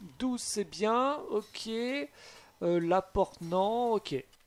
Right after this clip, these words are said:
Voilà, là c'est déjà plus lumineux, là on a une belle vue mer, c'est parfait. Là sur le côté, bon bah évidemment après il y aura plus ce bâtiment là au milieu, voilà.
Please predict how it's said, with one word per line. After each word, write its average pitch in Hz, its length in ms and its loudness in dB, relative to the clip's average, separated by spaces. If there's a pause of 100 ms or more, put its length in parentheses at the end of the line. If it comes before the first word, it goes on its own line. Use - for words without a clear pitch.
(920)
Voilà, 226 280 10
là 269 140 8
c'est - 120 0
déjà 240 300 4
plus 254 180 -4
lumineux, 233 720 4
là 247 160 8
on 208 140 4
a 180 40 2
une 175 120 -2
belle 226 320 10
vue 196 240 -2
mer, 214 340 6
c'est - 180 0
parfait. 202 840 6
Là 220 160 6
sur 196 160 -2
le 185 40 -4
côté, 190 440 4
bon 156 160 -2
bah 147 100 6
évidemment 165 340 4
après 175 200 4
il - 20 4
y - 20 4
aura 165 140 2
plus 185 200 -6
ce 147 40 -14
bâtiment 170 460 4
là 170 140 8
au 165 40 4
milieu, 175 560 6
voilà. 185 600 6